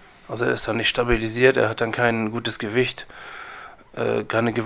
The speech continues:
gute Gewichtsverlagerung und dann kann man ihn mehrfach treffen. Das ist eine ganz gute Geschichte, das kann man, da wird dann später erwähnt. Das habe ich im Spiel, während dem Spiel, ähm, glaub ich, vergessen oder nicht so gut erklärt.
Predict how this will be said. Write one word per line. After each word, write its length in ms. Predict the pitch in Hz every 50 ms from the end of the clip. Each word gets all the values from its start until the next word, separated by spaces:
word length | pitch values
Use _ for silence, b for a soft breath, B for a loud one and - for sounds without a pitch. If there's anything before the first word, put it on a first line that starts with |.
| 120 120
gute 180 | 123 120 117
Gewichtsverlagerung 1000 | 110 117 110 131 127 127 - - - 139 127 120 131 127 123 131 123 123 127 131 120
und 80 | 113
dann 160 | 110 117 113 110
kann 160 | - 120 117
man 100 | 120 117
ihn 160 | 110 110 113
mehrfach 360 | 113 113 113 - - 113 -
treffen. 420 | - - 113 113 - - 101 92 - B B B B B B B B B B B B - -
Das 160 | 123 - -
ist 140 | - - -
eine 100 | 113 -
ganz 200 | 120 117 110 -
gute 200 | - 123 113 120
Geschichte, 440 | 113 113 - - 147 123 - - 120
das 120 | 117 110
kann 160 | - - 123
man, 100 | 120 117
da 80 | 113 107
wird 140 | 113 120 -
dann 100 | 117 110
später 300 | - - 131 123 113 113
erwähnt. 580 | 95 104 107 107 113 113 120 131 123 - - - - _ B B B B B B B B B
Das 180 | - - - -
habe 160 | 117 120 120
ich 100 | - -
im 140 | - 110 107
Spiel, 420 | - - - - 117 117 123 120 - - - - - -
während 280 | 117 120 120 113 110 -
dem 100 | 117 110
Spiel, 460 | - - - 123 113 113 117 113 - - B B B B B B B B B B B B B B B B B B B - - - - - - -
ähm, 360 | - 107 104 104 104 104 101 95
glaub 240 | 101 104 - -
ich, 160 | - - - -
vergessen 640 | - - 117 113 - - 127 113 - - 135 123
oder 180 | 110 107 110 117
nicht 200 | 120 120 110 -
so 100 | - -
gut 160 | 110 101 -
erklärt. 480 | - - - - 104 101 104 104 -